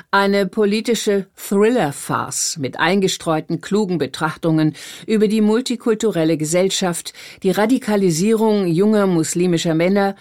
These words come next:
und die neoimperiale Dominanz der Vereinigten Staaten. Das Werk besitzt den zusätzlichen Reiz, dass Donald Trump mit seinem Verfasser in den kommenden Jahren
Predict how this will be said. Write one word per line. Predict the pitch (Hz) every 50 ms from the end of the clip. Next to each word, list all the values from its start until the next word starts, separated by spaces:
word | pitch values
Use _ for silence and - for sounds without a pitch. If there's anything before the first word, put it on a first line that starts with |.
| - - - _ _ _ _ -
und | 220 226 233 214 220
die | 214 208
neoimperiale | 196 185 196 226 240 226 202 - - 175 170 170 170 170 156 147 147 151 160 160 170 160
Dominanz | 160 151 147 151 147 139 143 147 143 139 135 - - - _ -
der | 165 156
Vereinigten | - - - - 151 139 135 131 - - - 170
Staaten. | - - - - 117 117 123 - - - _ _ _ _ _ _ _ _ _ _ _ _ _ _ _ _ _
Das | - 220 208 -
Werk | 233 254 262 262 262 - - -
besitzt | - 240 220 262 262 269 - -
den | 233 226 214
zusätzlichen | - - - 277 240 202 180 165 - - - 160 160 - 175 160
Reiz, | 147 147 139 139 - 220 - - - - - - - - - -
dass | 202 202 190 - -
Donald | - 196 185 185 180 170 170 165 - - -
Trump | - - 175 147 151 185 240 262 - - - _ -
mit | 160 160 143
seinem | - 165 151 151 156 147
Verfasser | - 160 139 131 - 170 151 131 - - 175 175
in | 143 165 156
den | 147 143 139
kommenden | 131 - 175 156 156 156 156 160 160 151
Jahren | 165 160 156 151 143 170 170 165